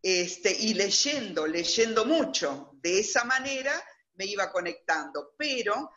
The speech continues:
siempre estaba en mí el, la creencia en Dios y la necesidad de una fe. Tal es así que yo a mis tres hijas, como yo había tenido una buena relación, eh, un, una buena educación religiosa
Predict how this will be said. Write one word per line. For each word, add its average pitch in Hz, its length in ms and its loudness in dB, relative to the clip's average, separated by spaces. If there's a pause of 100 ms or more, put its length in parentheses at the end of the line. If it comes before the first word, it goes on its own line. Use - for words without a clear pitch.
(220)
siempre 226 840 0
estaba 202 400 4
en 190 180 -6
mí 269 480 -6
el, 160 400 -2 (220)
la 165 180 4
creencia 208 640 -4
en 170 180 -8
Dios 240 400 -4
y 214 120 -6
la 156 140 4
necesidad 160 600 0
de 190 140 -4
una 175 260 -2 (120)
fe. 135 260 -4 (540)
Tal 285 240 4
es 311 160 -4
así 285 340 -4
que 226 80 -2
yo 220 180 0
a 208 60 0
mis 202 260 -10
tres 311 360 0
hijas, 202 520 0 (360)
como 160 200 -4
yo 196 140 2
había 254 260 4
tenido 214 380 0
una 151 160 0
buena 185 580 4
relación, 156 1000 2 (360)
eh, 170 300 4
un, 226 380 2
una 233 200 6
buena 240 320 2
educación 226 960 -2
religiosa 170 1120 0